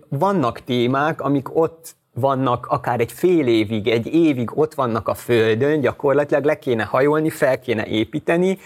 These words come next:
és tök jól lehetne tematizálni például ezt a megélhetési válság kérdését. Tehát, ö, ugye mi-, mire váltott át a Fidesz a háborús infláció után? Beindult egy pár hete ez az árdrágító multik kérdésköre,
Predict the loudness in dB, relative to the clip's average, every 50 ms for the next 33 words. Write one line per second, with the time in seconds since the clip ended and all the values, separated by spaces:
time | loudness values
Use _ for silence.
0 | -20 -20 -20 -20 _ -4 -2 -2 -2 -4 -10 -14 -18 _ _ _ _ _ _ _
1 | -2 0 0 0 0 2 2 2 2 2 0 0 -2 -2 -2 -2 0 0 0 0
2 | -2 -2 -2 0 0 2 2 2 0 0 2 2 2 4 4 2 2 2 0 0
3 | -2 -2 -2 0 0 0 2 2 0 2 0 -2 -2 0 0 -2 -2 0 0 0
4 | 2 2 0 0 0 0 -2 -2 -2 -2 0 0 2 2 2 0 -2 0 0 -2
5 | -2 0 0 0 0 0 -2 -6 -16 -20 -20 -20 -20 -20 -8 -2 0 2 2 4
6 | 2 0 -2 -6 -14 -20 _ _ -20 -20 _ _ -2 0 2 2 4 2 2 2
7 | 0 -4 -8 -20 -20 _ -2 0 2 2 4 2 2 2 0 0 2 2 2 2
8 | 2 2 2 2 0 -2 0 0 -2 0 0 -2 -2 -2 -2 0 0 2 0 0
9 | 0 0 2 4 4 4 4 2 0 -2 -4 -12 -20 -20 -14 -8 -4 -2 -2 0
10 | 0 0 -2 0 0 -2 -2 0 0 0 0 0 0 0 2 2 2 2 0 0
11 | 0 0 -2 -4 -6 -12 -20 -20 -20 -10 -4 -2 0 0 0 -2 -2 0 0 0
12 | 0 0 -2 -2 0 0 0 0 0 0 -2 0 0 0 0 0 -2 -2 -2 0
13 | 0 0 0 -2 0 0 2 2 2 0 -2 -2 0 2 2 2 2 0 0 0
14 | -2 -2 -4 -8 -8 -8 -6 -2 0 2 2 2 0 -2 -6 -6 -6 -8 -6 -4
15 | -4 -2 -2 -2 -4 -6